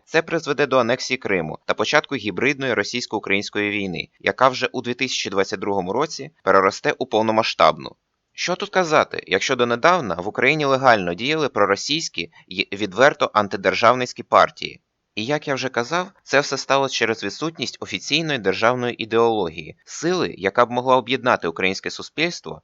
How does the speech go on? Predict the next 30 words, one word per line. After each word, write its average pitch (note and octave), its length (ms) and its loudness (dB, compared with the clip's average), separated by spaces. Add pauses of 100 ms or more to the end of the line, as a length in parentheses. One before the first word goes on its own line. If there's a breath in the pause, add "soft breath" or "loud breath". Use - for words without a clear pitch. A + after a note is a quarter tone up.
та G2+ 100 -4
стати D3+ 260 0
на D3+ 100 -2
противагу C3+ 720 2
як G#2+ 240 4
російському G2+ 800 -2
стадному G2+ 520 4
колективізму, B2 840 -2 (140)
так C#3+ 240 2
і C3 120 -2
ліберально-егоїстичному A2 1300 2
індивідуалізму. G#2+ 960 -2 (360)
Цією D3 380 -2
ідейною B2+ 520 -2
силою D3 520 -4
якраз A2+ 460 0
і D3 60 -10
є C3 180 0
український G#2+ 520 -4
націоналізм A#2+ 680 -4
та A2 160 -2
націократія. A2 840 -4 (320)
Якщо A#2 320 -4
ж E3+ 140 -4
з - 40 -12
терміном C#3 460 -4
націоналізм B2+ 680 -4
майже G#2+ 280 0
всі G#2+ 200 -8
знайомі, A2 600 -8